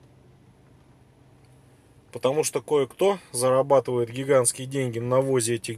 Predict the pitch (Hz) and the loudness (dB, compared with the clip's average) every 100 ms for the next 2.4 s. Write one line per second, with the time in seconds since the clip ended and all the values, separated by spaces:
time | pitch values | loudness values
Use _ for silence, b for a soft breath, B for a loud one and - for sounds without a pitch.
0 | 113 113 120 - 131 - 202 180 - 131 | -8 -6 -4 -4 -4 0 -2 -2 0 2
1 | 139 127 117 123 - 131 113 - 120 175 | 4 2 2 -2 -4 -2 -4 -2 -2 0
2 | 190 180 113 | -2 -2 -8